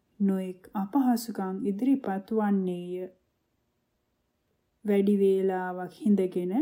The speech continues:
එක ඉරියව්වක් ගෙවීම දුෂ්කරය.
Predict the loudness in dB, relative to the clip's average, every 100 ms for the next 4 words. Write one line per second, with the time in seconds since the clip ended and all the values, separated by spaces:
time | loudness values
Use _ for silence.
0 | -4 -10 _ _ _ -6 -4 -2 0 2
1 | 2 2 0 -2 -4 -6 -4 -2 -2 -4
2 | -4 -4 0 0 -2 -6 -6 -6